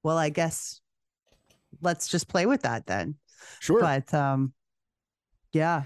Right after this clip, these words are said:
Speaker 1: um, I'm gonna add that to our YouTube channel, a co-, uh, in my playlist of
Speaker 2: Yeah.
Speaker 1: featured artists. I'm going to add that video
Speaker 2: Yeah,
Speaker 1: as one of
Speaker 2: definitely
Speaker 1: my
Speaker 2: you should add it.
Speaker 1: formats
Speaker 2: It's
Speaker 1: so
Speaker 2: a,
Speaker 1: that people
Speaker 2: it's a
Speaker 1: can check
Speaker 2: great,
Speaker 1: it out.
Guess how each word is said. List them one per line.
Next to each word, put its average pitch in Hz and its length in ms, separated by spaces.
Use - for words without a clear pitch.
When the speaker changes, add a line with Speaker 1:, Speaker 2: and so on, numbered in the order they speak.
Speaker 1:
um, 180 240
I'm 196 120
gonna 226 160
add 165 340
that 143 420
to 165 140
our 139 140
YouTube 135 380
channel, 117 520
a 123 80
co-, - 260
uh, 98 220
in 143 160
my 135 140
playlist 160 680
of - 120
Speaker 2:
Yeah. - 40
Speaker 1:
featured 139 380
artists. 156 440
I'm 135 160
going 123 220
to - 240
add 98 300
that 80 220
video 104 280
Speaker 2:
Yeah, 127 60
Speaker 1:
as - 20
one 98 60
of 104 60
Speaker 2:
definitely 107 360
Speaker 1:
my 90 60
Speaker 2:
you 82 60
should - 160
add 78 160
it. 73 80
Speaker 1:
formats 85 140
Speaker 2:
It's 80 120
Speaker 1:
so - 40
Speaker 2:
a, - 40
Speaker 1:
that - 80
people - 200
Speaker 2:
it's - 80
a 131 40
Speaker 1:
can 120 40
check 110 220
Speaker 2:
great, 117 100
Speaker 1:
it - 0
out. 113 220